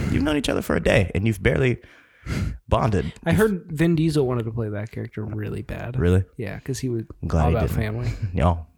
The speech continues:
Speaker 2: Yeah.
Speaker 1: I see what you did there.
Speaker 2: Yeah, because
Speaker 1: It almost went right over my head.
Speaker 2: Yeah.
Speaker 1: Um,
Speaker 2: <laughs>
Speaker 1: uh, yeah, I, it, it's just, and I don't know, it was just like a giant souped up M T V music video with, like,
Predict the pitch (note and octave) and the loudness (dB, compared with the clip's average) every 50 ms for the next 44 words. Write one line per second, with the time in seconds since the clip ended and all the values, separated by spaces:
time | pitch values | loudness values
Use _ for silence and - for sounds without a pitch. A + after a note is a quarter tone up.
0 | _ - - B2 - B2 F#2+ - - F2+ E2 - D2+ D#2 D2+ - - - - - | _ -18 -14 -12 -8 -6 -6 -2 0 0 0 0 0 -2 -2 0 -2 -2 -2 -4
1 | - - - - - - - F#2 F#2 F2+ F2+ F2 - E2+ D2+ F2+ F2+ F2 E2+ E2+ | -8 -10 -12 -12 -6 -2 2 4 4 4 4 2 2 2 4 4 6 4 4 4
2 | E2+ F2 E2+ E2 - - D3 D3 - - - - F#2+ F#2+ F#2+ F2+ D#2 C#3 C3 A#2+ | 4 4 2 2 0 -2 -4 -4 -2 -2 0 2 2 4 4 4 4 4 4 4
3 | A2+ - - - - - - - - _ - - - - - - - - - - | 2 -2 -6 -8 -8 -8 -8 -10 -12 _ -8 -6 -6 -4 -6 -6 -6 -6 -8 -8
4 | - - - - - - - - - - - - - - A#2 A2 D#2+ - - - | -10 -14 -20 -20 -20 -20 -20 -14 -10 -10 -8 -4 0 2 2 2 2 0 -4 -10
5 | - - _ - - - - F#2+ G#2+ C2 C#2+ F#2 G#2 B2+ A#2 - A2+ C3+ B2 A2 | -14 -14 _ -18 -12 -6 -2 -2 0 0 0 0 0 -2 0 0 0 0 2 2
6 | - G2+ F2 - - - - - - - A2 G2+ G2 F2+ E2+ F2+ - _ _ - | 0 0 0 0 0 -2 -4 -8 -2 0 2 4 4 4 2 0 -4 _ _ -20
7 | _ _ - F#2+ E2+ E2+ E2+ E2 E2+ F#2 F#2 A2 G#2+ - B2 - F#2 E2 - F#2 | _ _ 0 2 2 4 4 4 4 4 2 2 0 0 0 0 0 0 2 2
8 | F#2 F2+ F2 - - - - - F#2 - - F2 D2+ - - - - F2+ F2 E2+ | 2 2 2 0 -2 -2 -2 -2 0 2 2 2 2 2 -2 0 2 2 2 4
9 | - F2+ D#2+ E2+ F2+ E2+ D#2 C#2+ - - - - E2 E2+ F2 F2 E2+ D#2+ - D2+ | 2 0 2 4 4 2 2 2 -2 -8 -10 -4 0 0 2 2 0 0 0 0
10 | D2 C#2+ A#1 A1+ A#1+ - F#2 F2+ - - G#1+ - | 0 0 0 -2 -2 -4 -6 -6 -4 -4 -4 -4